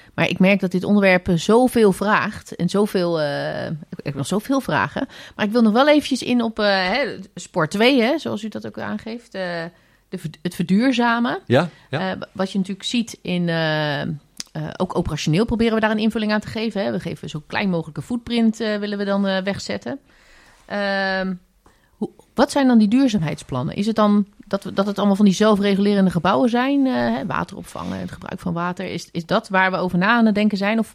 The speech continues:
Speaker 1: welke plannen, plannen hebben we?
Speaker 2: Ehm, het Rijksvastgoedbedrijf heeft voor ons een, eh, routekaart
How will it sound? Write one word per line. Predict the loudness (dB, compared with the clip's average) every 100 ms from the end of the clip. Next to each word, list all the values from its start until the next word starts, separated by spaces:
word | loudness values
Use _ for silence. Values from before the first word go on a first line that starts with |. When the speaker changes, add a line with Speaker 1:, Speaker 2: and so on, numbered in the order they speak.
| -18 -20 -20 -6
Speaker 1:
welke | -4 -2
plannen, | 0 2 4 2 0 _ -20 -20 _ _
plannen | -4 2 4
hebben | 2 0
we? | -2 -4 _ -20 -18 -18 -20 _ _ _ _
Speaker 2:
Ehm, | -6 -4 -4 -4 -8 -10 _
het | -6
Rijksvastgoedbedrijf | -4 -2 -4 -4 -4 -2 -2
heeft | -2 -6
voor | -6
ons | -6 -6
een, | -4 -4 -6
eh, | -8 -8 -8
routekaart | -4 -4 -4 -4 -6 -6